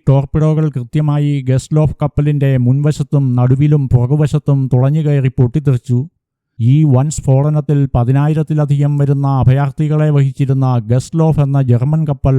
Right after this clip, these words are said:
ആടിയുലഞ്ഞു. സ്ഫോടനങ്ങൾ, തീപിടുത്തങ്ങൾ,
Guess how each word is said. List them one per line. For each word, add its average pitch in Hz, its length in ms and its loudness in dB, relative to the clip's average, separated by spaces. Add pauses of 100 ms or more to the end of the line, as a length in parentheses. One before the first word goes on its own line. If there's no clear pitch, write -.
(100)
ആടിയുലഞ്ഞു. 123 640 2 (540)
സ്ഫോടനങ്ങൾ, 147 800 2 (200)
തീപിടുത്തങ്ങൾ, 147 720 2